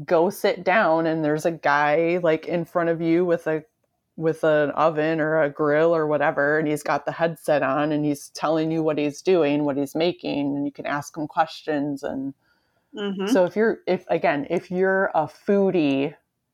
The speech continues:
Speaker 1: and you want to go try different cuisine and different, y-, you know, specialties that are associated with other countries or regions in the world,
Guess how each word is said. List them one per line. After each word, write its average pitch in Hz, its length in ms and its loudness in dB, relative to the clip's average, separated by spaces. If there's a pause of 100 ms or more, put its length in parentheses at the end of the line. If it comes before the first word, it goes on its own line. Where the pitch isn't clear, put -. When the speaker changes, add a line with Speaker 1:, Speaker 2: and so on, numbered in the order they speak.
(220)
Speaker 1:
and 175 180 0
you 180 140 0
want 151 440 0 (400)
to 185 140 -2
go 147 300 0
try 151 380 -2
different 156 560 -4
cuisine 170 1000 -2 (720)
and 160 280 0
different, 156 580 -2 (840)
y-, - 220 -8
you 175 140 -2
know, 156 160 0
specialties 180 1120 -4 (120)
that 143 360 2
are 147 600 -2 (840)
associated 160 800 0
with 156 180 -2
other 160 540 0
countries 160 480 -2
or 156 120 0
regions 151 520 -2
in 156 100 0
the 147 80 -4
world, 170 580 0